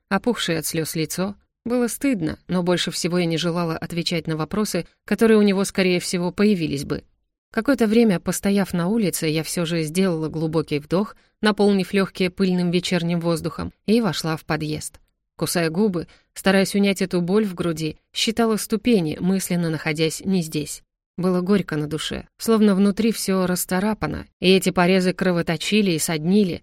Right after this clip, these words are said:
доводя до исступления. Хотелось просто закрыть глаза и забыть всё,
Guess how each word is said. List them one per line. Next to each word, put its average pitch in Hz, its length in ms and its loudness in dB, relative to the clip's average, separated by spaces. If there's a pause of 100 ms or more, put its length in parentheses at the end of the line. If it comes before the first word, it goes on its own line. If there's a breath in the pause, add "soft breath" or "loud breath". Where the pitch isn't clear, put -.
(120)
доводя 175 500 2
до 175 160 0
исступления. 170 680 -4 (280)
Хотелось 226 460 0
просто 226 440 -2
закрыть 190 460 -2
глаза 160 360 -4
и - 160 -4
забыть 185 420 -2
всё, 220 360 -2